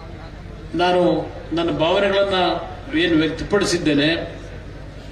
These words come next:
ಈ ತಾಲೂಕಿನ ಜನತೆ ಸನ್ಮಾನ್ಯ ದೇವೇಗೌಡರ ಒಂದು ನಾಯಕತ್ವದಲ್ಲಿ ನಂಬಿಕೆಯನ್ನ ತಾವಿಟ್ಟು, ದೇವೇಗೌಡರ ಒಂದು ರಾಜಕಾರಣದ ಏಳು ಬೀಳುಗಳಲ್ಲಿ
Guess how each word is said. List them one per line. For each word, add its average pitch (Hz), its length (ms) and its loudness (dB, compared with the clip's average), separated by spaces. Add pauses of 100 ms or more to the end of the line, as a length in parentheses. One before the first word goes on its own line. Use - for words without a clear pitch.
(680)
ಈ 175 120 4
ತಾಲೂಕಿನ 202 580 2
ಜನತೆ 180 420 2 (1400)
ಸನ್ಮಾನ್ಯ 202 560 2
ದೇವೇಗೌಡರ 190 640 4
ಒಂದು 170 260 4 (920)
ನಾಯಕತ್ವದಲ್ಲಿ 196 880 2
ನಂಬಿಕೆಯನ್ನ 196 580 2
ತಾವಿಟ್ಟು, 175 480 4 (1800)
ದೇವೇಗೌಡರ 196 680 4
ಒಂದು 175 280 4 (500)
ರಾಜಕಾರಣದ 196 720 4 (200)
ಏಳು 180 220 4
ಬೀಳುಗಳಲ್ಲಿ 170 640 4